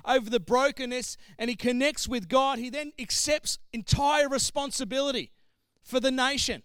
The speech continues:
And he says, "God, we have sinned as a nation. God, even my own family, God, even I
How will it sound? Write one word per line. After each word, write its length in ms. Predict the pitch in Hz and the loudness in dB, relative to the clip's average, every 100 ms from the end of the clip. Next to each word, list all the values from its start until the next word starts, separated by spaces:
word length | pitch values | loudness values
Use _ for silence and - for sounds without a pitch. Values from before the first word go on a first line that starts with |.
| _ _ _ _ - | _ _ _ _ -12
And 100 | 226 | -6
he 40 | |
says, 260 | 233 285 196 | -2 -2 -2
"God, 300 | 277 285 226 | 2 4 4
we 140 | 269 | 2
have 100 | 254 | 2
sinned 400 | - - 302 294 | 0 -2 -2 -2
as 120 | 277 247 | -2 -2
a 60 | |
nation. 460 | 233 247 285 - 214 | 0 0 0 -2 0
God, 240 | 269 277 | 2 2
even 180 | 294 262 | 2 2
my 160 | 254 254 | 0 2
own 220 | 277 285 | 0 -2
family, 460 | 220 - 269 285 262 | -6 -6 -4 -4 -4
God, 180 | 247 262 | -4 -6
even 260 | 302 262 262 | -6 -6 -8
I 400 | 254 285 302 302 | -2 0 2 0